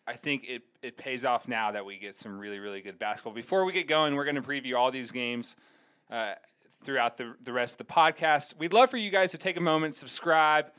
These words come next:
to the podcast on, on iTunes, leave us a five-star review, leave a review if you, uh, a comment too. We're also available on Stitcher, Spotify, Google Podcasts. If you're listening to us on the media player on twenty-four seven sports dot com,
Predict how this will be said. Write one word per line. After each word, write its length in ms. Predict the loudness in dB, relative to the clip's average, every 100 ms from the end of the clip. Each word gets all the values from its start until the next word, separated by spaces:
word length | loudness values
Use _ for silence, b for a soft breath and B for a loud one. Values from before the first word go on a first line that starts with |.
| b b b
to 80 | -4
the 80 | 0
podcast 640 | 8 10 10 6 4 4
on, 200 | 2 0
on 220 | 0 -2 2
iTunes, 520 | 2 2 2 2 0
leave 160 | -2
us 120 | -2 -2
a 40 |
five-star 460 | 2 2 2 0 -2
review, 420 | -2 -4 -4 -4
leave 220 | -6 -8
a 40 |
review 380 | -8 -8 -6 -4
if 100 | -6
you, 160 | -8 -8
uh, 300 | -4 -4 -4
a 40 | -6
comment 420 | -2 -2 -2 -6
too. 280 | -2 -2 -4 B B B B
We're 60 |
also 220 | 6 8 6
available 320 | 4 4 4
on 120 | 2
Stitcher, 360 | 2 0 0 0
Spotify, 600 | 0 2 2 4 4 2
Google 220 | -2 -8
Podcasts. 680 | 2 4 4 2 0 0 -4
If 160 | -8
you're 160 | -2 -2
listening 360 | -2 -2 -2 -2
to 140 | 0
us 140 | 0 0
on 180 | -4
the 120 | -2 -2
media 280 | -4 -6
player 320 | -6 -4 -2 0
on 120 | -2
twenty-four 340 | -4 -8 -6
seven 220 | -6 -6
sports 260 | -6 -8 -6
dot 140 | -8
com, 260 | -4 -2 -4